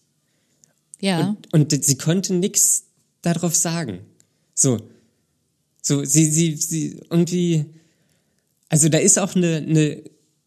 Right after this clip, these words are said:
Speaker 2: eine Passivität dabei.
Speaker 1: Mhm.
Speaker 2: Ähm, was wirklich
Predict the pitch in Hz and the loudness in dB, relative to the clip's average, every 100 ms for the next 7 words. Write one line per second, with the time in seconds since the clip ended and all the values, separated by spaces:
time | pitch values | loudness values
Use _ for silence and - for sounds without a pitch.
0 | _ _ 180 156 - 160 190 - 156 131 | _ _ 0 0 0 -2 2 2 2 -2
1 | 113 - - 269 - 131 110 98 90 87 | -4 -6 -2 -2 -2 -4 -4 -4 -6 -8
2 | 85 _ _ - 160 151 160 185 _ _ | -12 _ _ -8 -6 -4 -6 -10 _ _
3 | - - - - - _ _ _ _ 147 | -20 -20 -20 -20 -20 _ _ _ _ 2
4 | 127 123 120 117 120 113 110 110 - _ | 4 4 2 2 2 2 0 -4 -16 _
5 | _ _ _ _ _ _ _ _ _ _ | _ _ _ _ _ _ _ _ _ _
6 | _ _ _ _ _ _ _ _ - - | _ _ _ _ _ _ _ _ -20 -12
7 | - 123 139 - 123 131 190 - 196 196 | -10 -4 0 2 2 2 0 0 0 2
8 | 180 - - - | 2 0 -2 -4